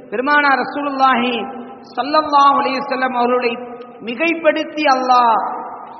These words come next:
தன்னுடைய அருள்மறையாம் திருமறையின் மூலமாக தெளிவுபடுத்துகிறான். அருமையானவர்களே, காரணம் என்னவென்று சொன்னால், மக்களுக்காகவே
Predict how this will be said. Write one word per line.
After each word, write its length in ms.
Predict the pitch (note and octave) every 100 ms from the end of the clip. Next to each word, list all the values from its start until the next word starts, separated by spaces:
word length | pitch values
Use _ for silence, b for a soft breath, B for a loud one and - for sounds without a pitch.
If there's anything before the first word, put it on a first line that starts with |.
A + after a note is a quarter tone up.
| - A3+
தன்னுடைய 280 | C4 C4+ B3
அருள்மறையாம் 680 | C4 D4 C4+ B3 A#3+ B3 A3 G3+ - - B3+
திருமறையின் 500 | D4+ D4 C#4+ C4+ B3
மூலமாக 320 | A#3+ A3+ A3+ C4+
தெளிவுபடுத்துகிறான். 760 | A#3+ A#3 G#3 G#3 G#3 F#3 F#3+ D#3+ - - - - -
அருமையானவர்களே, 680 | F#3+ B3+ C4+ B3+ A3+ B3 C#4+ A#3 B3 - - - - A3+
காரணம் 400 | C#4 D#4+ D#4+ C#4+
என்னவென்று 340 | C#4 C#4 B3+ B3
சொன்னால், 480 | B3 A#3 B3+ D#4+ E4 A#3 - - - - - E3+ A3+
மக்களுக்காகவே 1000 | C4 C4 - F4 F4 E4+ E4 D#4 D#4 D#4+